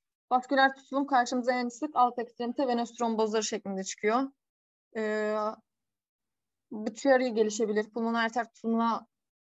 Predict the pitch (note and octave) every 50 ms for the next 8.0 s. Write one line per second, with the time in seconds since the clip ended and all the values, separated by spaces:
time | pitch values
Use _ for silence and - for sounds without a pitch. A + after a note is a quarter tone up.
0 | _ _ _ _ _ A#3+ A#3 A#3 G#3 G#3+ A3+ A3 A3+ A3 A3+ A3+ A3 A3+ A#3 A3+
1 | A3+ A3+ A3+ A3+ - A#3 A3+ A3 A3+ A3+ A3 - A3+ A3 A3+ A3+ A3+ A#3 G#3+ A3
2 | G3+ F#3+ F#3 - G3 F3+ F#3 F#3 G3 A3 - - _ _ _ _ _ _ _ _
3 | _ _ _ _ B3+ A#3 - - _ - _ - A#3+ A3+ A3+ A3 A3 A3 G#3+ G#3+
4 | G3 G3 F#3+ F#3+ G#3 G#3 - _ _ _ _ _ _ _ _ _ _ _ _ _
5 | _ _ _ - - - A#3+ B3+ C4 B3+ B3 A#3+ A#3+ A#3+ A#3 C4 C4 B3 A#3+ A#3
6 | A3+ A3+ - C4 B3 A#3+ C4+ B3 A3+ A3 G3+ A3+ A#3+ C4 C#4 C#4 B3+ B3 A#3 A#3
7 | B3+ B3+ A#3 A#3 A3+ A3 G#3+ G#3 - _ _ F#3+ F#3+ F#3+ G3 F#3+ G3 F#3+ A#3 C4+